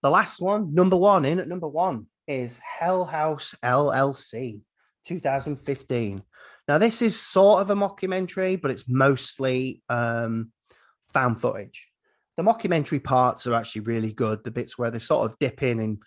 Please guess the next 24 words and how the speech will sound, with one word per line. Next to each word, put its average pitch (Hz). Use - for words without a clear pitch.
they 147
sort 135
of -
dip 151
out 143
of 120
the 123
found 139
footage -
just 139
give 123
you 120
a 123
little 139
bit 117
more 117
information 117
about 107
what's 110
going 113
on 113
in 104
the 104
movie. 131